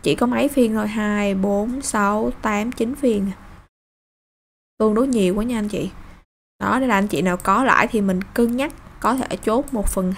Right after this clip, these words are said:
ba cho nó an toàn, đúng không? Đút lãi vô túi nó là an toàn nhất anh chị. Ít nhiều gì chốt ít cho nó gọi là lấy, lấy ví ha. H S G. H S G thì hôm nay, à,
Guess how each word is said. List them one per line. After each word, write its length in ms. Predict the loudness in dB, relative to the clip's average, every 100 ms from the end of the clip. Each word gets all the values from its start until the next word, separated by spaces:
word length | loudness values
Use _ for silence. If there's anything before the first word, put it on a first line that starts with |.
| -8 -20 -20 _
ba 280 | 8 8 8 0 -16 -20 -20 -20 -20 _ _ _ -2
cho 100 | 0
nó 80 |
an 220 | 2 0 -2
toàn, 260 | -2 -2 -4 -10 -18 -8
đúng 100 | -4
không? 160 | -2 0
Đút 180 | 0
lãi 220 | 0 0 0
vô 80 |
túi 280 | 0 0 0
nó 120 | 0
là 120 | -2 -2
an 200 | -2 -2
toàn 200 | -2 -2
nhất 160 | -4
anh 120 | -4
chị. 220 | -4 -4 -6 -12 -20 -20 _ _ _ _ _
Ít 200 | -4 0
nhiều 220 | 2 4
gì 160 | 2 2
chốt 200 | 2 0 0
ít 120 | -4 -4 -6
cho 140 | -4
nó 200 | -2 -2
gọi 180 | -2 -2
là 120 | 0
lấy, 280 | 0 0 0 0
lấy 100 | 2
ví 320 | 2 2 0 -2 -8
ha. 180 | -2 -2 -2 -10 -20 -20 _ _ _ -20 -20 -12
H 60 | -10 -6 -4
S 120 | 0
G. 60 | 2 2 0 -8 -12 -12 -14 -20 -20 -20 -20 -20 _ -20 -20 -20 -20 -20 _ _ _ -20 -6
H 60 | -2 0
S 80 | 2
G 60 | 2
thì 100 | 2
hôm 200 | 0 0
nay, 260 | 0 0 0
à, 220 | 0 0